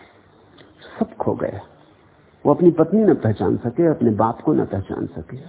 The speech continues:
फिर से आबासा से सीखना शुरू किया। अगर तुम्हारी स्मृति हट जाए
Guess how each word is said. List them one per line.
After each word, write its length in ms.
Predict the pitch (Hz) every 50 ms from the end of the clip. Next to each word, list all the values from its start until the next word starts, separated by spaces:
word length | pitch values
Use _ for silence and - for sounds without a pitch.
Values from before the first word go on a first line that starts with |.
| - 165 - _ _ _ _ _ _ _ _ _ _ _ _ _ _ _ _ - - - - - - _ _ _ _ _ _ _ _ _ _ - - - - - _ - -
फिर 240 | - 180 156 143 - -
से 260 | 190 180 - - - -
आबासा 560 | 113 113 110 110 110 92 104 - - 120 110
से 220 | 110 - - 123 - - - - - _ _ _ _ _ _ _ _ - - - - -
सीखना 360 | - 127 127 131 98 120 113
शुरू 320 | - - - 120 - 110 110
किया। 320 | - - - - - 101 - - - - - - - - _ _ _ _ _ _ _ _ _ _ _ _ _ _ _ _ _ - _ _ _ _ _ _ _ _ _ _ _ _ _ _ _ _ _ _ _ _ _ - - - - - -
अगर 200 | 160 139 147 135
तुम्हारी 560 | 117 - - 127 113 110 113 123 135 131 120 113
स्मृति 500 | - - - 107 104 107 107 - 139 120
हट 200 | 95 92 87 78
जाए 440 | 87 - 92 82 67 - - -